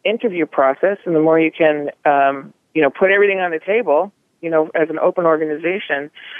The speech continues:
at the beginning of a relationship so that you can help people fit in and help people achieve their goals,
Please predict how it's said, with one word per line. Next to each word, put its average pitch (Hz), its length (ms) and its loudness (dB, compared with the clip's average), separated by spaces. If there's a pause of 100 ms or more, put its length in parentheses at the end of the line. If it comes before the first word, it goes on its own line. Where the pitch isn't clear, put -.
(180)
at 175 100 0
the 185 60 0
beginning 165 500 0
of 170 80 -4
a 160 40 -4
relationship 156 640 -6 (100)
so 156 160 4
that 147 220 0
you 147 80 -4
can 147 200 -8 (220)
help 233 240 0 (120)
people 170 380 0 (120)
fit 160 160 4
in 160 260 0
and 151 140 -4
help 175 240 -2
people 170 260 2
achieve 160 300 -2
their 143 100 4
goals, 202 380 2